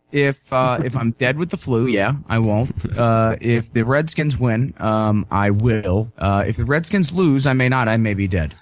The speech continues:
Speaker 2: Oh, you didn't, uh, I'm surprised you didn't try to throw in any, uh, N F L scores or anything tonight. You're not very
Speaker 1: Uh,
Speaker 2: excited about
Speaker 1: unpack-
Speaker 2: these playoff games, are you?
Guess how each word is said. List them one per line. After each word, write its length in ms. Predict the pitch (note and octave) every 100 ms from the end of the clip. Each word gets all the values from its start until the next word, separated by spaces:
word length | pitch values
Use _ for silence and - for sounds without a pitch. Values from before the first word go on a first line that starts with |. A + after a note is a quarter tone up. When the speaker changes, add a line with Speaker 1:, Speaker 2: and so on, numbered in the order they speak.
| -
Speaker 2:
Oh, 60 | C3+
you 180 | D#3+
didn't, 220 | G#3+ G3 C#3+
uh, 180 | A2 E2+
I'm 180 | G2+
surprised 460 | - A#2 B2 A#2+ A#2
you 60 | A2
didn't 180 | A#2+
try 160 | - G#2
to 80 | G2+
throw 320 | - F#2+ G2
in 80 | F#2+
any, 260 | F#2 F2+
uh, 180 | F2 E2+
N 120 | D2 F2+
F 160 | E2
L 120 | F#2+
scores 380 | G2+ - D2+ D2
or 60 | D2
anything 320 | D2 C2+ C#2+
tonight. 360 | C#2+ C#2+ C#2 - _ _ _ _ -
You're 140 | F2+
not 80 | G#2
very 120 | F#2
Speaker 1:
Uh, 40 | -
Speaker 2:
excited 280 | - F#2 F2+
about 100 | E2+
Speaker 1:
unpack- 40 |
Speaker 2:
these 140 | E2 -
playoff 380 | - F2+ D#2 -
games, 280 | C2 A1+
are 160 | D2 B1+
you? 120 | -